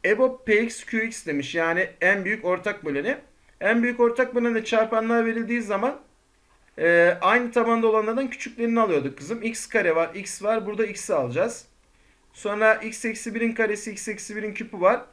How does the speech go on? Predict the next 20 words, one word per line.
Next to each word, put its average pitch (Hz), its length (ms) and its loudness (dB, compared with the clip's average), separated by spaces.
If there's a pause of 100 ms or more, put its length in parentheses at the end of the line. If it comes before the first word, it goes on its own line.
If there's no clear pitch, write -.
X 175 220 -10
eksi 190 280 -6
birin 226 160 0
karesini 185 440 -2
alacağız. 151 400 -2 (360)
X 220 240 -6
artı 240 280 0
iki 233 160 -6
de 220 40 2
ortaklık 220 560 -2
yok. 233 160 -6
O 233 40 -2
yüzden 214 240 -2
onu 214 140 0
almayacağız. 208 460 -2
Bunun 240 200 0
sıfırdan 240 520 -4
küçük 233 220 -10
olmasını 120 400 -6
istiyorsun. - 460 -18